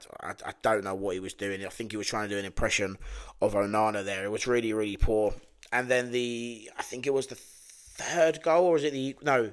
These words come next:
yes, sorry, the third goal. Um, I think it was Tsimikas, um, at the back post.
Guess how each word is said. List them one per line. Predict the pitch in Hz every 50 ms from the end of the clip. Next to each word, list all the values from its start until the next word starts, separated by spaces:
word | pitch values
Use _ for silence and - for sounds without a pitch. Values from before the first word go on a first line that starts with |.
| - -
yes, | 135 123 - -
sorry, | - 123 117
the | 110
third | - - - 143 139 135 127 -
goal. | - 110 107 107 - - - - - - - - - - - - _ _ -
Um, | 117 117 117 113 110 104 104 101 104 101 - _ _ - - - _
I | - - -
think | - - 127 117 120
it |
was | 117 104 -
Tsimikas, | - - 143 127 117 - 127 104 - - - - - - - - _ - -
um, | 113 110 110
at | -
the | 113 -
back | - - 117 90 - -
post. | - 123 117 113 104 - - - -